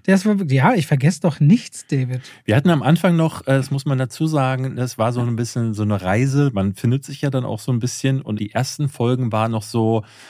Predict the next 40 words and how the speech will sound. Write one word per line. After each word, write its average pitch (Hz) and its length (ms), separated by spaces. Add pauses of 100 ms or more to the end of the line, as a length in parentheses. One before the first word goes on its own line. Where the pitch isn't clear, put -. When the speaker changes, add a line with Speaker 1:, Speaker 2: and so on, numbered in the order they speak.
(120)
Speaker 2:
ich - 80
weiß 135 200
noch, 151 140
wir 120 220
standen 123 420
da 120 140
auch 117 280
so - 120
ein 104 160
bisschen 113 240
gegeneinander. 104 580
Ich - 140
kam 143 240
ja 151 80
gerade 92 260
von 95 200
einem 92 100
Podcast, 104 640
also 90 180 (140)
war 87 300
so 87 40
ein 87 40
bisschen 92 240
Zeit 110 240
dazwischen, 101 400
aber 95 200
ich - 140
war 101 140
es 101 100
von 101 140
dem 95 80
Podcast 107 400
Speaker 1:
Und 160 100
dann 151 60
Speaker 2:
gewohnt. - 80 (100)
Speaker 1:
wolltest 110 140
du 190 80
mal 170 220
Erfolg 165 340
haben. 120 240